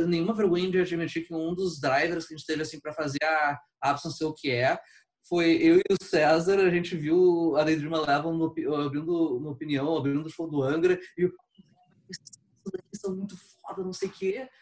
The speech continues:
Anos depois, a gente ficou, ah, ah, amigo próximo dos caras, e é uma banda que, ah, tem uma, uma, um, já teve vários passos de carreira bem legais, tocaram nos Estados Unidos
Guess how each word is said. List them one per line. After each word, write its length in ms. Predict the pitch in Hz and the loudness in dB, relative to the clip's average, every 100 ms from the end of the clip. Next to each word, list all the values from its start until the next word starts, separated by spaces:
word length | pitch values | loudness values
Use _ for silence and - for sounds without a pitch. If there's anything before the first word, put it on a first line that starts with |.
| _ - | _ 2
Anos 200 | 190 233 | 4 4
depois, 400 | 220 220 202 220 | 2 2 0 -2
a 20 | |
gente 180 | 214 202 | -6 -6
ficou, 280 | - 196 208 | -10 -4 -2
ah, 560 | 202 - 170 170 170 - | -2 0 2 4 2 2
ah, 560 | 160 156 156 151 135 151 | 2 4 2 0 0 0
amigo 240 | 156 165 | -2 -4
próximo 400 | - 156 175 214 | -2 0 0 -2
dos 140 | 185 - | -6 -2
caras, 680 | 156 160 202 254 - - - _ _ - - | 0 2 2 -2 -8 -14 -16 _ _ -12 -6
e 200 | 185 214 240 | -4 -4 -2
é 220 | 233 226 | 0 0
uma 160 | 226 214 | 0 0
banda 200 | 208 294 | 0 2
que, 100 | 359 359 - - 165 | 2 2 -4 -4 0
ah, 100 | 165 165 | 0 0
tem 140 | 170 | -2
uma, 220 | 226 226 | 0 0
uma, 300 | 202 202 202 | 0 0 -2
um, 840 | 151 156 170 175 175 165 160 143 139 | -6 -8 -8 -6 -6 -2 -2 -2 -4
já 80 | 143 | -4
teve 340 | 156 190 185 135 | -4 -4 -8 0
vários 280 | 143 196 - | 0 0 0
passos 280 | 180 214 | -2 -4
de 60 | 208 | -6
carreira 220 | 175 202 | -2 0
bem 160 | 175 165 | 0 -2
legais, 440 | 294 170 147 165 | -2 0 2 0
tocaram 340 | - 127 135 180 | -2 -2 0 0
nos 160 | 180 170 | -2 0
Estados 180 | 175 | -2
Unidos 1160 | 160 123 127 190 175 147 143 139 127 - - - | -2 -2 -2 0 0 0 0 2 0 -8 -18 -20